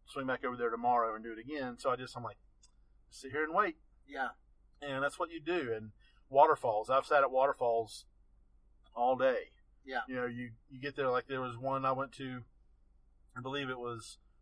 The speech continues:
Speaker 1: about, you know, early spring last year. And it's one that I knew that I wanted to photograph, and I got there, and it was nice and cloudy, very good cloudy, overcast day. That's the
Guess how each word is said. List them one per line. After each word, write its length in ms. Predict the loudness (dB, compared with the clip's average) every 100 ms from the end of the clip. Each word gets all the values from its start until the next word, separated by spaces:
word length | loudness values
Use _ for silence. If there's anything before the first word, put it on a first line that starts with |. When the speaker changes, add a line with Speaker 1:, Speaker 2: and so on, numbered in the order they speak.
| _ -20 -8
Speaker 1:
about, 280 | 6 8 8 _ -14
you 100 | -2
know, 160 | 0 2
early 200 | 2 0
spring 320 | -2 -2 -2
last 360 | -2 -2 -4 -14
year. 260 | -16 -16 -20 _ _ _ _ _ -20 _ -20 _ -10 -4
And 240 | -2 -2
it's 140 | -4 -4
one 140 | 0
that 80 | 2
I 40 |
knew 160 | 2 4
that 80 | 6
I 60 |
wanted 240 | 8 6 2
to 60 | 2
photograph, 540 | 2 2 2 2 0 -4
and 80 |
I 80 | -4
got 280 | 4 2 4
there, 280 | -2 -2 -4
and 200 | -6 -10
it 100 | -10
was 220 | -10 -8
nice 320 | 0 0 -2
and 100 | -10
cloudy, 840 | -8 2 6 6 4 -2 -6 -6 -6
very 220 | -4 -4
good 240 | -4 -8 -8
cloudy, 380 | 0 0 2 0
overcast 440 | -2 -2 -4 -2
day. 180 | -2 0
That's 180 | -2
the 100 | -6